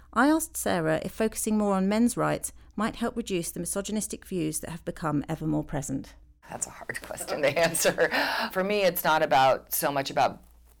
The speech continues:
Speaker 2: bringing men into the conversation. Men have controlled the conversation for many, many years. Uh, it is more about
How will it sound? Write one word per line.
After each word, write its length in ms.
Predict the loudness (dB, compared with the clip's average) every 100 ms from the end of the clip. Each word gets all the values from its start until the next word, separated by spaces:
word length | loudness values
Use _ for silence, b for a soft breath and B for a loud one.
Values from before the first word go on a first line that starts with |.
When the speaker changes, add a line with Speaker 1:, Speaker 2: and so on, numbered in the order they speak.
| _
Speaker 2:
bringing 460 | 0 2 0 -2
men 220 | 0 0 0
into 540 | -6 -8 -6 -4 -2
the 100 | -2
conversation. 920 | -2 -6 -6 -6 -6 -6 -8 -12 -14 B B B B _
Men 440 | -10 -8 2 2 2
have 140 | -8
controlled 460 | -12 -6 0 0 0
the 60 |
conversation 640 | -10 -12 -10 -10 -10 -12 -10
for 120 | -10
many, 260 | -6 -6 -6
many 260 | -8 -6
years. 320 | -2 -2 -4 -8 B B B 2
Uh, 140 | 2 4
it 120 | 2
is 180 | 2 0
more 260 | 2 4
about 420 | 4 6 6 4